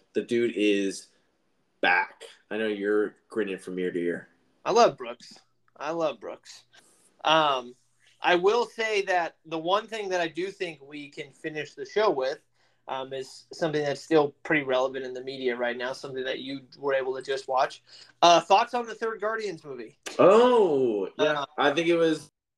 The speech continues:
Speaker 1: my favorite.
Speaker 2: I, okay, good. So anybody who hasn't seen the Guardians movie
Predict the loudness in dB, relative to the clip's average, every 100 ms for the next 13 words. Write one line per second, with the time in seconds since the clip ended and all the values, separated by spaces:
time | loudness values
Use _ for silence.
0 | _ _ _ _ _ -6 -4 -6 -6 _
1 | _ _ _ _ _ _ _ 2 2 -2
2 | -8 -8 -2 -4 -2 -10 -8 0 0 2
3 | -2 2 2 0 2 2 2 -2 -14 -12
4 | -12 -6 -6 -6 -14 _ -20 -20 -20